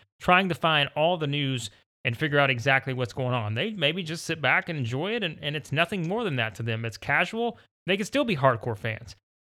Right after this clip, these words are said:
but they maybe just don't care about the, you know, they want to experience it without knowing beforehand some of the things that could possibly happen. And so that, for that fan base, think about that. Like, to see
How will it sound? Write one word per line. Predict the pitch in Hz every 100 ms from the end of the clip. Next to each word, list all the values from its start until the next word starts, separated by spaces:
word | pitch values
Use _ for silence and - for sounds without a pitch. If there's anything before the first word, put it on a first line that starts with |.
| _
but | 175
they | 170 202
maybe | 208 220
just | 214 214
don't | - 202
care | - 208
about | 202 156 147
the, | 156
you | 147
know, | 123 123
they | 139
want | 185 190 202
to | - 170
experience | 147 - - 143 156 139 139
it | 131 - _ _
without | 143 131 151 151
knowing | 135 147 147 135
beforehand | 127 135 131 120 120 113 104 - -
some | 160
of | 143
the |
things | 143 139 131
that |
could | 127 120
possibly | 127 120 123 113
happen. | 123 117 - _ _ _ _ _ -
And | 151
so | - 185
that, | 143 147 214 214 - - - _ _ _ -
for | 175
that | 143 220 208
fan | - 147 123
base, | 117 107 -
think | 190 262
about | 240 190 143
that. | 139 123 - -
Like, | 139 -
to | 160
see | - - 220 214 139 113